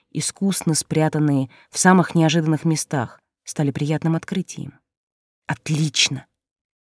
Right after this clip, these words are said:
Теперь и у меня будет своя любимая дубовая роща. В замок я вернулась по потайному ходу, так как он был короче, чем путь по поверхности.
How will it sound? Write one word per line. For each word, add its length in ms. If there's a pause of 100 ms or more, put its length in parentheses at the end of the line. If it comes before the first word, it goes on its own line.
(140)
Теперь 380
и 140
у 80
меня 380
будет 220
своя 380
любимая 580 (240)
дубовая 680
роща. 500 (1200)
В 60
замок 280
я 120
вернулась 400
по 100
потайному 480
ходу, 340
так 120
как 120
он 120
был 120
короче, 420
чем 220
путь 140
по 80
поверхности. 720